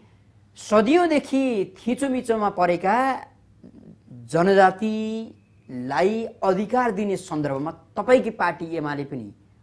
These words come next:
अलिकति खुम्छ नि, तपाईँ आफै पनि त्यसलाई अलिकति अर्कै ढङ्गबाट व्याख्या गर्ने गरिरहँदा कतै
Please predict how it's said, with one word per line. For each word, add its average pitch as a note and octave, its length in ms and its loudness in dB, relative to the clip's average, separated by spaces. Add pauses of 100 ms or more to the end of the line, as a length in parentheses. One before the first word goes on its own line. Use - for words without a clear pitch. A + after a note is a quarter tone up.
(180)
अलिकति E3+ 380 -4
खुम्छ D3+ 360 -8
नि, C#3+ 380 -8 (540)
तपाईँ A3+ 260 2
आफै B3 360 0
पनि G#3+ 220 0
त्यसलाई C3+ 380 -8
अलिकति G3 460 -6
अर्कै E3 240 -4
ढङ्गबाट C3 300 -6
व्याख्या C3+ 360 -8
गर्ने B2+ 220 -8
गरिरहँदा C3+ 540 -6 (760)
कतै F3 440 0